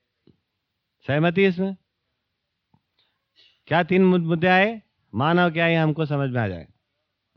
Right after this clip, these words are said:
मानव का सुख क्या है। अगर ये सब सुख नहीं है, क्योंकि आपको ये तो पता है, आपके अंदर ये पता है कि ये सच में सुख नहीं है, क्योंकि ये सब आपने टेस्ट करके देखे हैं,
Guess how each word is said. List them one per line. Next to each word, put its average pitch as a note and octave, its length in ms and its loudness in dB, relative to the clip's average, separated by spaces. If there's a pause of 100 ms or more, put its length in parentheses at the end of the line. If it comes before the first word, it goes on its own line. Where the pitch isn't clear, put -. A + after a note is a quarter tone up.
(2000)
मानव D3+ 320 0
का F3+ 140 -6
सुख G#3+ 220 -4
क्या D3+ 200 -4
है। F2 120 -10 (960)
अगर E3 200 -2
ये G3+ 140 2
सब G#3 160 -4
सुख G3+ 200 -4
नहीं G3 300 6
है, C3+ 200 2 (520)
क्योंकि F3+ 240 -2
आपको G#3 280 2
ये G#3 140 0
तो A3 120 0
पता G#3 240 2
है, D#3 320 0 (880)
आपके D#3 280 -2
अंदर F#3+ 240 2
ये G#3 100 2
पता F#3 220 0
है A3 100 2
कि G#3 80 -4
ये A3 120 0
सच G#3 240 -8
में A#3 100 -2
सुख G#3+ 180 -4
नहीं A3 160 4
है, G#3 80 4
क्योंकि F#3+ 200 0
ये G3 120 0
सब G3 200 -2
आपने G3 200 -2
टेस्ट F#3+ 260 -8
करके F#3+ 180 -8
देखे F3 240 -6
हैं, A2 240 -6